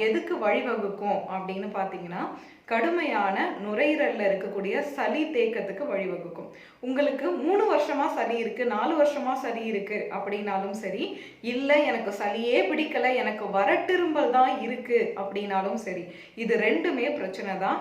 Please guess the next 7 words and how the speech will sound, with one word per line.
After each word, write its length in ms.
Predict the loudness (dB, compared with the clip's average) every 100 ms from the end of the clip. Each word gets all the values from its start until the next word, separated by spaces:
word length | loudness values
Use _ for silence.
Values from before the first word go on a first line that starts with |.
| -4
இது 200 | -2 2
ரெண்டுத்துக்கும் 680 | 2 2 0 -2 -2 -2 -2 0
காரணம் 520 | 2 4 4 2 0 -2 -4
நுரையீரல்ல 640 | 0 2 2 2 4 4
இருக்கக்கூடிய 600 | 2 0 -2 -2 0 0 0
சக்தி 400 | -2 0 -2 -2
குறைபாடு 600 | 0 -2 -2 -2 0